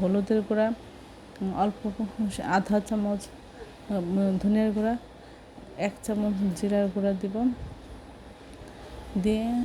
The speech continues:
আমরা প্রথমে এটাকে আগে কষিয়ে নিব, এরপর মাছগুলো দিয়েও কষাবো, তারপরে ঝোল দিয়ে রান্না করব। সবাই আমার চ্যানেলের সাথে থাকবেন, আমার চ্যানেলটি লাইক, কমেন্ট, শেয়ার দিবেন, তাহলে এভাবে মজার মজার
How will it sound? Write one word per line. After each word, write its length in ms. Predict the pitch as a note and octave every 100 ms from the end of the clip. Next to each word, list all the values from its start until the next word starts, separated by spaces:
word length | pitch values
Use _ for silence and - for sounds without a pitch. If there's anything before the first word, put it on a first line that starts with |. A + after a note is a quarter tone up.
| -
আমরা 240 | G#3 G#3 G#3
প্রথমে 340 | G#3 G#3 A3
এটাকে 300 | F#3+ G#3 G3+
আগে 200 | G3+ G3+ G3
কষিয়ে 300 | G3+ - A#3
নিব, 200 | A3+ A3 B3+ C4+ - - - - - G#3
এরপর 420 | G3 G#3 G#3 G#3 F#3 G3+ G3+
মাছগুলো 440 | G3+ G3+ - G#3+ G#3
দিয়েও 200 | A3+ G#3+ A3
কষাবো, 340 | A3 G#3+ A#3 A3+
তারপরে 440 | G3 G3 A3 A3 F#3+
ঝোল 180 | G#3 G3 G3
দিয়ে 180 | C4+
রান্না 340 | A#3+ F#3 F#3 F#3+ -
করব। 220 | F#3 G3+ G3 - - - - - -
সবাই 220 | G3+ A3+
আমার 200 | G#3 G#3
চ্যানেলের 340 | A3 G#3 G#3 G#3
সাথে 260 | - G#3 G3+
থাকবেন, 420 | G#3+ G3 G#3+ A3 A3+ - - - -
আমার 460 | G#3 G3+ G3+ G3+ F#3+
চ্যানেলটি 300 | A3 G3+ G#3+
লাইক, 200 | G#3 G3+ -
কমেন্ট, 200 | G#3 G3+
শেয়ার 220 | - G#3 G3
দিবেন, 300 | G#3 A3+ A#3 - - - - -
তাহলে 180 | G3+
এভাবে 360 | G#3+ G3+ G3+ G#3+
মজার 300 | G3+ G3+ G#3
মজার 260 | G3 G#3+